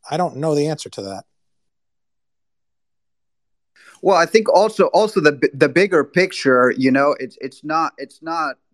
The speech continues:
Speaker 2: the, the artists and, and creators. I mean, we, we have been, you know, the,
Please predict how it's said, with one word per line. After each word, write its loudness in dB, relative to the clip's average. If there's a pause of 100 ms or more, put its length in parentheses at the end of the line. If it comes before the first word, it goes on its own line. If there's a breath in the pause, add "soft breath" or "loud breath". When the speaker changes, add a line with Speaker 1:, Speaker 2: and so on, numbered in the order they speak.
(140)
Speaker 2:
the, -16
the -14
artists -12 (320)
and, -18
and -18
creators. -10
I -14
mean, -16
we, -14
we -12
have -10
been, -10 (240)
you -14
know, -10
the, -10